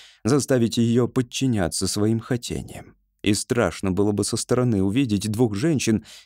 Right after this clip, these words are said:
неподвижно сидящих друг против друга, связанных магическим влиянием взора, почти теряющих сознание от психического напряжения. Вдруг меня позвали. Обаяние исчезло,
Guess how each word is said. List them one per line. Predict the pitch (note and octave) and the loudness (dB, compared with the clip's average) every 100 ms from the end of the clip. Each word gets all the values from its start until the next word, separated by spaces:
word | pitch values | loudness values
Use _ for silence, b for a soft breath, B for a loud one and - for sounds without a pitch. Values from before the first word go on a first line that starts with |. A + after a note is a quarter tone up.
| - | -6
неподвижно | D3 C#3+ C3 G#2 E2 G2+ | -2 0 0 0 2 0
сидящих | F#2+ B2+ A#2+ G2+ - A2+ | 0 2 4 4 2 0
друг | A#2 B2+ - | 2 0 0
против | B2 A#2 B2 | -2 0 -2
друга, | A#2+ F3+ C#3+ A#2 b b b | 0 2 4 2 b b b
связанных | - C#3+ D#3+ D#3 D#3 D3+ - | -4 0 0 0 -2 -2 0
магическим | B2+ C3 A#2 B2+ B2 - A#2+ | 2 2 0 -2 -6 -2 0
влиянием | A#2+ A2 A#2+ A#2 A#2 | 2 2 0 0 -2
взора, | G#2 G#2+ F#2+ E2 | 0 2 4 2
почти | E2 A#2+ - C3 | 0 0 2 0
теряющих | A#2 C#3 C3+ G2+ F2+ G#2+ | 2 2 4 2 0 -4
сознание | - B2 A#2 D#3+ C3 A2 B B | -2 -2 0 0 2 0 B B
от | C3 A#2+ | -4 -4
психического | - B2 A2+ A2 - - - G2 | -2 -2 0 0 0 -6 -4 -2
напряжения. | F#2+ - F2+ C2+ A#1+ - - - _ _ _ _ _ _ _ _ _ | -2 -2 -4 -4 -10 -12 -20 -20 _ _ _ _ _ _ _ _ _
Вдруг | F#2 A#2 G#2 - | 0 2 2 2
меня | A#2 A2 | 2 0
позвали. | G2 A#2+ G2+ D#2+ C2 B1+ - _ _ _ | 0 -2 -2 -6 -8 -12 -18 _ _ _
Обаяние | G#2 G#2+ A2 G#2 G2+ G#2 G#2+ A2+ | 0 4 6 4 2 0 -2 -2
исчезло, | G#2+ - E3+ B2 F#2+ F#2 | -2 -2 -2 0 -2 -4